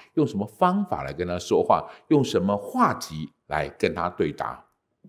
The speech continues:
这是一个很值得我们想一想的问题。如果这位你要对答的对象是神呢，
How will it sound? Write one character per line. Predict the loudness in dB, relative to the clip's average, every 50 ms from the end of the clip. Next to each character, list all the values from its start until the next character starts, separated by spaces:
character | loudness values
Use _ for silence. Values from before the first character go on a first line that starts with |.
| _ _ _ _ _ _ _ _ _ _
这 | -2 -2
是 | 0 0 0 0
一 |
个 | 0
很 | 0 0 -2
值 | -6 -2
得 | 2 4
我 | 4
们 | 4 4
想 | 0 -2 -4 -4 -4
一 | -2
想 | -2 -2 -2
的 | 0 2
问 | 2 2 2
题。 | 0 -6 -12 -18 -18 -20 _ _ _ _ _ _ _ _ -20 _ _ _ _
如 | -4 -2 -2 0
果 | 0 -4 -4 -4 -6
这 | -2 -2 0 0
位 | 0 -2 -2 -4 -4 -8 -14 _ _ _ _ _ -12
你 | -6 -2
要 | -2 -2 -2
对 | 0 0 0
答 | 0 0 -6
的 | -10 -6
对 | -4 -4 -4
象 | -4 -4 -6 -6
是 | -8 -12
神 | -10 -10 -10 -10 -10 -12 -12 -14
呢， | -16 -18